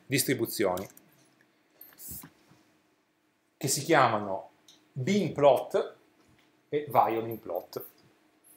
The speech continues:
in cui in realtà non ho lo scatolotto, ma ho il poligono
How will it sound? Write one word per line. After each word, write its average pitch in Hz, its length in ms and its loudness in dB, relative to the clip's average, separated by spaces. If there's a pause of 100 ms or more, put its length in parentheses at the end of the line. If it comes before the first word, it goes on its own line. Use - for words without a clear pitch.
(420)
in 202 200 2
cui 160 500 2 (1160)
in 131 160 4
realtà 160 760 6 (360)
non 104 180 -4
ho 147 140 10
lo 117 80 8
scatolotto, 104 680 2
ma 139 300 6
ho - 260 4 (1200)
il 156 220 -2
poligono 156 1000 2